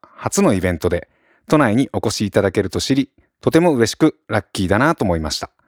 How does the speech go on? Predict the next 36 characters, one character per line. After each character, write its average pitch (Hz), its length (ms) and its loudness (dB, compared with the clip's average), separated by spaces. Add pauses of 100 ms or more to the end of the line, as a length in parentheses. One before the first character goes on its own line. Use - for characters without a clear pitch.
(540)
私 139 320 0
は 131 140 2 (420)
人 - 200 2
と 196 80 4
一 190 80 2
緒 180 240 0
に 175 100 2
飲 151 40 4
む 104 120 0
ワ 113 100 4
イ 101 40 -2
ン 87 60 -4
が 78 100 -8
好 - 80 -10
き 113 100 0
な 90 80 0
の 76 120 -6
で、 95 180 -4 (500)
コ - 120 2
ロ 156 80 4
ナ 170 100 2
禍 139 100 2
で 101 100 2
は 98 240 0
そ - 180 -4
ん 117 80 0
な 123 100 -2
機 - 100 -14
会 139 140 4
が 82 80 -6
減 92 100 -8
っ - 20 -10
て - 120 -8
し - 120 -4
ま 117 100 4
い、 113 100 -2